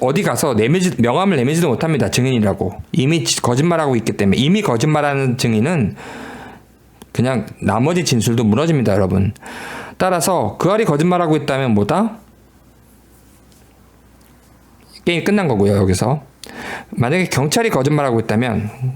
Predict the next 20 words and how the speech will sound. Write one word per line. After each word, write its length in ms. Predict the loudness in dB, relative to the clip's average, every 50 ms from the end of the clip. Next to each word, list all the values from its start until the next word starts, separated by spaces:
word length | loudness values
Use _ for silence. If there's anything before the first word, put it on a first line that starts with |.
| 0 0
저기 180 | 0 2 0 0
사진은 400 | 0 0 0 0 0 0 0 0
또 80 | 0
있잖아요. 440 | 0 0 0 0 0 0 0 0 0 0
오월 260 | 2 2 2 2 2
십이일 400 | 0 0 0 2 2 2 2 2
날 180 | 0 0 -2 -2
경찰, 400 | -2 0 0 0 0 0 0 -2
저게 240 | -2 0 0 0 0
경찰들이래요. 1040 | 0 0 0 0 0 0 0 0 2 2 2 2 2 2 2 2 2 0 -2 -4 -10 -20 -20 -20 -20 -20 -20 -20 -20 -20 -20 -20 -20 -20 -20 -20 -20 -20 -20 -20 -12 -4
근데 240 | -2 0 0 2 2
경찰은 640 | 0 0 0 0 0 0 0 0 0 -2 -2 -4 -8 -14 -20 -20 -20 -20 _ _ -20 -20 -20 -20 _ _ -20 -20 _ _ _ -8 -4
경찰이 360 | -2 0 0 0 0 0 2
거짓말이라며 1000 | 2 2 2 2 2 2 2 2 2 2 2 2 2 2 2 2 2 2 2 2
이라고 460 | 2 0 2 2 2 2 0 -2 -2
확인해 320 | -2 -2 0 0 0 2 2
보려 180 | 0 0 2
하니 400 | 0 0 2 2 0 0 -2 -6 -14 -14
사진이 380 | -8 -4 -2 0 2 2 2 2
있네요. 380 | 2 4 4 4 2 2 0 -2